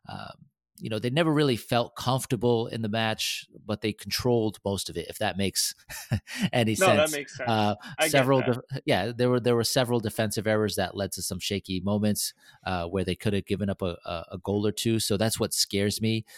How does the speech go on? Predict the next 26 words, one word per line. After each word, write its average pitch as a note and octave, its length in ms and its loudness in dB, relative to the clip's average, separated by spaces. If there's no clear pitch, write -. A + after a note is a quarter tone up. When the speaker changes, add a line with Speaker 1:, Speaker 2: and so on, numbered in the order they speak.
Speaker 1:
uh, F#2 200 -6
against G2 380 -4
Porto. A#2+ 560 0
Uh, F2 260 -8
we G#2+ 140 0
finally A#2 340 2
got A2+ 180 0
Se-, G2+ 300 -2
Sebastian G#2 420 -2
Coates G#2 440 0
back, A2 380 -2
so G2+ 220 -2
that's G2+ 380 -2
huge, - 720 0
huge - 380 -2
help. B2+ 320 0
Uh, F#2 260 -2
Pablo A2+ 280 -2
Sarabia A2 640 2
has G2+ 200 0
been, F2+ 340 -2
uh, E2 200 -4
a E2 80 -8
standout G#2 760 2
for F#2 220 -4
us. F2+ 300 -6